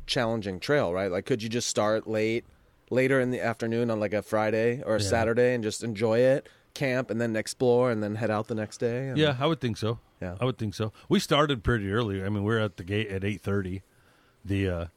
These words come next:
Speaker 1: We, we really gotta do that, um, The Secret.
Speaker 2: Yeah.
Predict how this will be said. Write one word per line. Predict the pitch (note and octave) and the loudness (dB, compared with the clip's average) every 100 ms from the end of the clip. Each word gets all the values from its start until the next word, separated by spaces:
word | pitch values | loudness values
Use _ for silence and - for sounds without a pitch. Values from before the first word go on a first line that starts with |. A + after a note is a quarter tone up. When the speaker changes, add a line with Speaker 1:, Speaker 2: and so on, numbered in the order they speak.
| _ | _
Speaker 1:
We, | C3 | -2
we | B2 A2+ E3+ | 0 2 2
really | D#3 C#3+ C#3+ | 4 2 2
gotta | A#2+ A2+ | 0 -2
do | F#2+ G#2 | -2 -2
that, | F#2 F2+ - | -2 -4 -4
um, | F2+ F2 E2+ D#2+ D#2 G#2 _ _ _ _ _ _ _ _ _ _ | -6 -6 -8 -10 -12 -16 _ _ _ _ _ _ _ _ _ _
The | G#2 | -10
Secret. | - G#2+ - F2 D#2+ - _ _ - | -6 -6 -6 -6 -8 -14 _ _ -8
Speaker 2:
Yeah. | F2+ G2+ | -4 -4